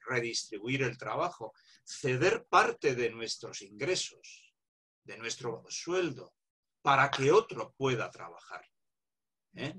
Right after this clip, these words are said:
Yo creo que esto va a ser fundamental, porque, insisto,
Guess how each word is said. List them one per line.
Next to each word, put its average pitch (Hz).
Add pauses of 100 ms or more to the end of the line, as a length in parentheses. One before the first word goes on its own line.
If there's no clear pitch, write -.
(240)
Yo 170
creo 196
que 196
esto 175
va 170
a 180
ser 170
fundamental, 131 (300)
porque, 113
insisto, 110